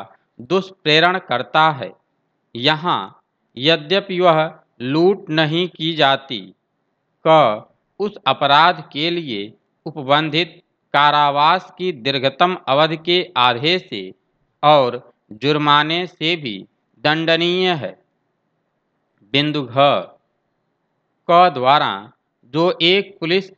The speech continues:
ऑफिसर है और जिसका कर्तव्य लूट को निवारित करना है, उस अपराध के किए जाने का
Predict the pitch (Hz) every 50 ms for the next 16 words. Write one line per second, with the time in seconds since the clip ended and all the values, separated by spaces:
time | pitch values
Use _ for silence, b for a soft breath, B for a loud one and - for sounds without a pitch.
0 | - 127 131 131 131 - 139 143 139 - 175 170 180 190 165 143 110 95 95 98
1 | _ _ _ _ _ _ _ _ - - 156 156 160 156 135 120 131 143 139 -
2 | - - 143 139 135 - - 120 107 110 - - 151 156 151 143 139 151 151 160
3 | _ _ _ _ _ _ _ - 113 131 147 160 175 196 202 - - - - 190
4 | 190 190 170 139 131 135 135 139 147 156 180 180 - - - - 131 131 135 143
5 | 156 165 170 175 151 131 98 95 95 - _ _ _ _ _ _ _ - 175 160
6 | - - - 127 120 - 147 - 135 147 156 165 160 156 - - _ _ - 139
7 | 135 127 123 127 - _ _ _ _ _ _ _ - 156 165 175 190 202 190 151
8 | 147 131 131 135 143 160 170 170 - - 107 101